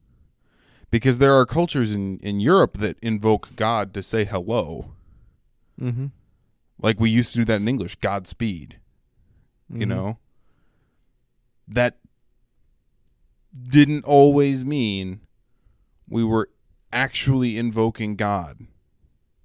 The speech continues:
Speaker 1: You know?
Speaker 2: Yeah.
Speaker 1: And especially now, that's not what it means.
Speaker 2: Mm-hmm.
Speaker 1: Now, I know you're saying God's name in that particular instance, so you are, because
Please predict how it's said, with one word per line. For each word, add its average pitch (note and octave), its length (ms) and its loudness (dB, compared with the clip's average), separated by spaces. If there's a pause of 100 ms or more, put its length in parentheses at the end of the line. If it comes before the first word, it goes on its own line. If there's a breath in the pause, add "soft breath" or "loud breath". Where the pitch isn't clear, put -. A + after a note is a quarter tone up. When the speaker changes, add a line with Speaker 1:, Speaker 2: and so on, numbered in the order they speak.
(200)
Speaker 1:
You G#2+ 140 -4
know? G#2 380 -2
Speaker 2:
Yeah. A2 420 -6
Speaker 1:
And A2+ 80 -2
especially B2 400 0
now, A2 340 2
that's F#2+ 240 -6
not E2 140 -12
what E2+ 100 -14
it - 80 -18
means. B1+ 540 -18 (220 soft breath)
Speaker 2:
Mm-hmm. A#2 260 -4
Speaker 1:
Now, A2 140 4
I A2+ 40 6
know B2 100 6
you're A2 180 4
saying A#2 440 -2
God's G2 360 -4
name F#2+ 600 -6
in A2 140 -8
that G2 180 -8
particular F#2+ 400 -10
instance, F2+ 460 -16
so G#2 140 -10
you F#2 200 -8
are, F2 400 -8 (400)
because G2 540 -12